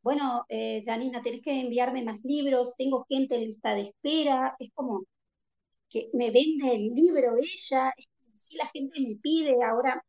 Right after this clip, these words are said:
en octubre le hago otro envío de libros. Eh, es como que se involucren también, ¿no? Con-, conmigo, de,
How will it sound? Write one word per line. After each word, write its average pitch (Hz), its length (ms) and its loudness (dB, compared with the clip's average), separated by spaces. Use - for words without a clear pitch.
en 220 160 -4
octubre 254 380 0
le 226 120 2
hago 226 180 2
otro 220 180 -4
envío 214 320 -2
de 202 140 -2
libros. 269 440 0
Eh, 240 240 0
es 220 140 -8
como - 340 -14
que 262 120 -2
se 262 140 -4
involucren 226 840 -2
también, 196 460 -8
¿no? 254 220 -10
Con-, 226 220 -6
conmigo, 214 760 -6
de, 208 440 -6